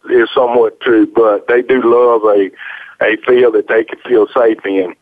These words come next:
And then later on in the year, if your sunflowers go to plant out, I plant a lot of corn. I alternate corn, sunflowers, corn, sunflowers. And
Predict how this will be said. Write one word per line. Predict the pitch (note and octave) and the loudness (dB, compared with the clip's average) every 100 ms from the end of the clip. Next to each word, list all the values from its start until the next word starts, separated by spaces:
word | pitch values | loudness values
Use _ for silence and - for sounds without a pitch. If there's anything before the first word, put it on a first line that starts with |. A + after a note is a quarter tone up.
| - - _ - | -20 -20 _ -2
And | E3 | 0
then | D3 | 0
later | D3 F3 E3 | 0 0 2
on | C3+ C3 | 0 0
in | B2+ A#2+ | -2 -2
the | |
year, | A2+ A#2 B2 | -2 0 0
if | B2 | 0
your | G#2 | -2
sunflowers | C#3 B2+ B2 A#2 A2 | -2 0 0 0 0
go | A#2 A2+ | 0 0
to | A2 | 0
plant | A#2+ A#2 A2 | -2 0 0
out, | G#2+ - | 0 0
I | A2+ B2+ | -2 -2
plant | F#3+ D#3+ | 0 0
a | |
lot | B2 C3 | 2 0
of | D3 | -2
corn. | - - F2+ F2+ | -2 0 -2 -4
I | - | -2
alternate | D3 F3 D3+ D3 C#3 - | 0 0 0 0 -2 -2
corn, | E3 F3+ D#3+ | 0 0 0
sunflowers, | D#3+ C#3+ C3+ B2+ B2 | -4 -2 0 0 -2
corn, | D3 C#3+ C3+ | 0 0 0
sunflowers. | A#2+ G#2 G2 F#2 G2 - - - - - - - | -2 0 0 0 -2 -6 -18 -16 -18 -20 -20 -6
And | A#2+ C3 C#3 C#3 C3+ | -2 0 0 -2 -4